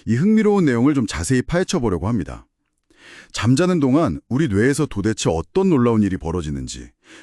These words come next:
또 그게 치매 예방이랑 어떻게 연결되는지, 그리고 어떻게 하면 더 잘 잘 수 있는지, 네, 그런 구체적인 방법까지 한번 알아보겠습니다. 잠이라는 게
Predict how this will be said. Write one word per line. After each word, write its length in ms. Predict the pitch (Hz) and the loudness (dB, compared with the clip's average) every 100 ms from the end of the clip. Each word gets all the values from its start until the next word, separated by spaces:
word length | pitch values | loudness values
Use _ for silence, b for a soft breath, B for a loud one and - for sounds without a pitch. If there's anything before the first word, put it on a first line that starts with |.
| - | -4
또 100 | 131 | 0
그게 200 | 127 131 | 0 0
치매 360 | - 208 185 | 0 2 4
예방이랑 380 | 113 117 120 120 | 2 2 0 -2
어떻게 440 | 73 - 151 - | -4 -6 -6 -2
연결되는지, 840 | 107 85 113 113 98 80 78 82 65 b b | 0 0 0 0 0 -2 -6 -8 -10 b b
그리고 260 | - 147 87 | -2 0 0
어떻게 380 | - 190 - 185 | 0 -4 -2 -2
하면 260 | 165 190 147 | 0 0 -2
더 140 | 117 | -4
잘 240 | - 95 | -4 -2
잘 160 | 104 147 | 0 0
수 160 | - 101 | 0 -4
있는지, 460 | 80 69 - 67 _ _ _ - | -4 -6 -10 -14 _ _ _ -12
네, 140 | 78 | -8
그런 240 | 104 113 | -2 -2
구체적인 460 | 101 113 160 147 139 | -2 -2 0 2 0
방법까지 640 | 98 98 127 104 90 104 139 | 0 0 0 -2 -2 0 0
한번 280 | 143 139 | 0 -2
알아보겠습니다. 800 | 90 90 104 82 - 64 64 69 _ _ _ B B B B - | -2 -2 -2 -4 -8 -12 -14 -18 _ _ _ B B B B -10
잠이라는 540 | - 143 185 190 147 | 0 2 4 2 2
게 340 | 107 139 76 | 2 0 0